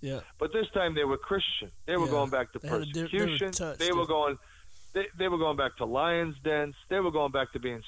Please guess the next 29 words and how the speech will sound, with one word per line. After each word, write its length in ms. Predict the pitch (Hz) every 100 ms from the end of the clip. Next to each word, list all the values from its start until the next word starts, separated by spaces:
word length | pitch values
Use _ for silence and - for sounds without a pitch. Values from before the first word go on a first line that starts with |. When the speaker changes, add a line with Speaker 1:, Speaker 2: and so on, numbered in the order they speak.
| -
Speaker 2:
sawed 240 | 180 170
in 120 | 165
half. 360 | 147 147 147 143 - - - - -
They 100 | 220
were 120 | 233
going 280 | 190 180 165
back 280 | 156 151 143
to 120 | 151 143
Speaker 1:
Yeah. 100 | 139
Speaker 2:
all 240 | 220 208 -
kinds 300 | 175 160 139
of 80 | 127 - - -
trial 360 | 170 175 170
and 120 | 151 139
tribulation. 500 | 147 139 139 139 135
But 120 | 143
guess 180 | 170 -
what? 240 | 185 143
They 80 | 131
came 240 | - 165
into 160 | 160 147
the 120 | 139
kingdom. 480 | - 180 185 127 117 - - - - -
We 100 | 180
Speaker 1:
Yep. 100 | 196
Speaker 2:
come 220 | - 214 247
into 240 | 208 196
the 120 | 180
kingdom 440 | - 185 185 175